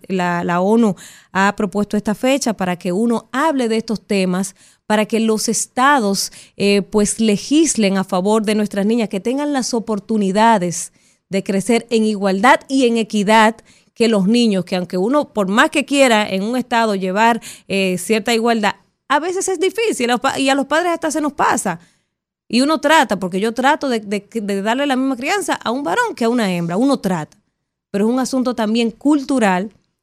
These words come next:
con el que tenemos que luchar. Y nosotros tenemos que abogar,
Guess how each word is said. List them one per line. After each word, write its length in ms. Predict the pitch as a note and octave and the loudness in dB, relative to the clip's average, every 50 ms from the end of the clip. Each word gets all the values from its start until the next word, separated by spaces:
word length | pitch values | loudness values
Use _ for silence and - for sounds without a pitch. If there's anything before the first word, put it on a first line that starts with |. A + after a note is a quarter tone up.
| _ _ | _ _
con 160 | _ G3 G3 | _ -4 -4
el 100 | F#3+ F#3 | -2 -2
que 80 | - F#3+ | -4 -4
tenemos 420 | - G3 F#3+ F#3+ G3+ A3+ A#3 A3 | -4 -4 -2 0 0 0 0 0
que 140 | - A#3+ G#3+ | 0 0 0
luchar. 420 | G#3 G3+ G3 - F3 D#3+ D#3+ E3 - - - _ _ _ _ | 0 0 0 -4 -6 -8 -8 -12 -14 -18 -20 _ _ _ _
Y 140 | - B3+ C4 | 0 2 2
nosotros 400 | C#4 C4+ C4+ D4+ D4 E4 F4+ - | 2 2 0 0 -2 -4 -2 -2
tenemos 320 | E4 D4+ D4+ D4+ D4 D4 | 0 0 2 2 0 0
que 100 | - C#4+ | 0 0
abogar, 500 | C4 C4+ C4 A#3+ A#3 G#3+ G#3 G#3 A#3 | 0 2 2 2 2 2 2 0 -2